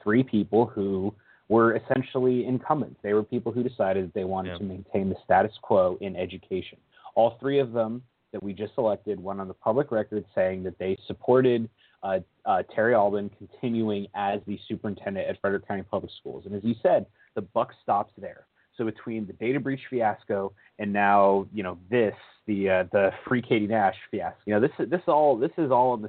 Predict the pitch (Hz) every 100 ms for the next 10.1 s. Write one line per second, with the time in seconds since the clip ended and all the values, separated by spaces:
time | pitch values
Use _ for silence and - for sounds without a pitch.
0 | - 117 101 95 - 117 92 69 69 -
1 | - 107 110 170 113 - 175 139 - 101
2 | 87 107 95 95 95 95 98 95 92 98
3 | - 98 95 104 98 - - _ _ 104
4 | 127 123 127 - 135 156 110 101 95 _
5 | 123 127 120 113 - 98 - - 107 92
6 | - _ - 110 123 - 143 151 139 135
7 | 139 120 98 117 123 127 107 104 127 110
8 | 87 113 110 107 120 110 98 98 98 -
9 | 98 104 - - 117 98 - _ _ 131
10 | 135